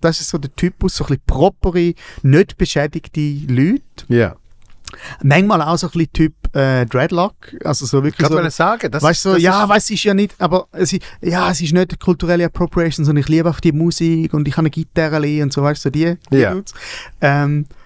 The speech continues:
Speaker 1: und aber immer so, ich glaub, der Kleinstadtkontext ist relativ wichtig, weil in Basel, wenn ich dort erlebt habe, ist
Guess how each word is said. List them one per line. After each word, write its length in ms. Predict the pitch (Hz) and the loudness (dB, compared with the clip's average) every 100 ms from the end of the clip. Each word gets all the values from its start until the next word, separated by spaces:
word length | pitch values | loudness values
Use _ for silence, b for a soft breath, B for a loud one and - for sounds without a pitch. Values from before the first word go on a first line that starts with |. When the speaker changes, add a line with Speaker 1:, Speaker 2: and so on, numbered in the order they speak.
| b - | b 0
Speaker 1:
und 160 | 190 165 | 2 2
aber 220 | 170 - | 0 2
immer 180 | 202 196 | 0 0
so, 160 | 185 | -2
ich 140 | 156 170 | 0 -2
glaub, 120 | - | 0
der 80 | 143 | -2
Kleinstadtkontext 920 | - 156 185 175 165 - 156 147 - | -2 -4 -2 -4 -2 -2 -2 -4 -8
ist 160 | 135 - | -10 -4
relativ 360 | 147 135 139 123 | -4 -2 -4 -2
wichtig, 400 | 139 - 104 110 | -4 -2 -4 0
weil 220 | 120 - | 0 0
in 180 | - 117 | 0 2
Basel, 320 | 131 170 139 | 2 0 -2
wenn 100 | 123 | 0
ich 80 | 123 | 0
dort 180 | 139 151 | 0 0
erlebt 280 | 139 147 - | -4 -4 -4
habe, 140 | - | -6
ist 160 | 117 | -6